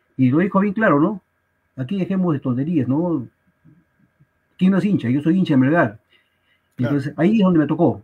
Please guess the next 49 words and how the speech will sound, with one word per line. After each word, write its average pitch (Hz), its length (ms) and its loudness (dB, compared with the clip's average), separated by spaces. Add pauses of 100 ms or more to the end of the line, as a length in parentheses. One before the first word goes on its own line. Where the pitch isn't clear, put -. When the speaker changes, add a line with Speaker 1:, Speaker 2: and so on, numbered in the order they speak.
Speaker 1:
ahí 165 220 0
es 190 40 2
donde 151 300 2
yo 190 160 0
realmente 170 1200 -2
comencé 127 400 -4
a - 40 -4
seguirlo, 120 680 -4 (580)
y 120 180 -4
mi 127 120 2
admiración 135 640 0
hacia 151 320 -2
él, 320 120 -4
porque 113 1000 -8 (760)
él, 170 140 2
a 160 100 0
pesar 170 560 2
de, 117 400 -6
de 110 180 -6
ser, 156 460 0
este, 117 300 -8
un 147 120 -4
periodista 143 420 -4
reconocido, 127 800 -2 (580)
no 160 100 0
tenía 175 220 -2
ningún 190 200 -2
empacho, 180 440 -4
es 123 40 -4
decir, 120 260 -4
"Aquí 135 180 -6
en 202 100 -2
Lima, 123 320 0
en 123 80 -2
la 131 140 -4
cara 202 180 -4
de 165 120 -2
todos 185 320 -6
los, 131 500 -8
los, 120 260 -8
los, 117 200 -10
los 120 180 -10
grandes 160 280 -2
referentes 143 380 -4
de - 40 -16
periodismo 147 300 -4
deportivo 135 400 -6
lo 123 80 -2
decía, 117 360 -4